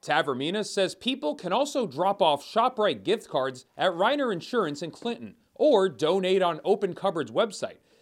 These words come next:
She says they're not using GoFundMe for this, and she's thrilled with how many people are pitching in.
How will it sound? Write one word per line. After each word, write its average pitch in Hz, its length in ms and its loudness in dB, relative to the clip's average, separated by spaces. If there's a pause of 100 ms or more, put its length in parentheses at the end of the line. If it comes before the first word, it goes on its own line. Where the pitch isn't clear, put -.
(140)
She 170 240 -6
says 170 340 0
they're 175 160 0
not 262 260 -2
using 208 360 -2
GoFundMe 190 600 0
for 120 120 -6
this, - 280 -16 (240)
and 139 160 -4
she's 214 240 -8
thrilled 208 460 0
with 143 180 -2
how 185 160 0
many 190 260 -2
people 165 420 -4
are 190 100 2
pitching 214 420 -6
in. 240 180 -6